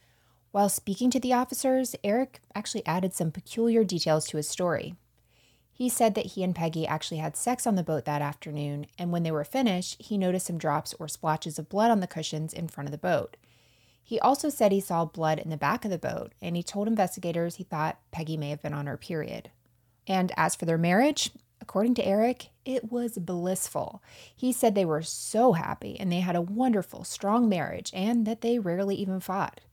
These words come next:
But despite this whole perfect husband act, Eric was looking more and more suspicious the more investigators learned about him. Eric really had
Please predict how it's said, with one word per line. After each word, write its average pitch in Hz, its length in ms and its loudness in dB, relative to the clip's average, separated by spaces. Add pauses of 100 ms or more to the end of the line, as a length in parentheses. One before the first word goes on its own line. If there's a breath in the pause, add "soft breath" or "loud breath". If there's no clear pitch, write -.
(520 soft breath)
But 202 140 2
despite 196 420 4
this - 180 -4
whole 165 280 4
perfect - 400 -8
husband 185 380 2
act, 135 360 -4 (380 soft breath)
Eric 277 200 0
was 311 160 -4
looking 247 420 0
more 160 300 0
and 190 80 4
more 147 120 -2
suspicious 156 680 -6
the 156 100 -6
more 175 380 2
investigators 170 800 -4
learned 175 240 -2
about 165 240 -4
him. - 320 -12 (580)
Eric 226 320 2
really 208 200 0
had 220 260 0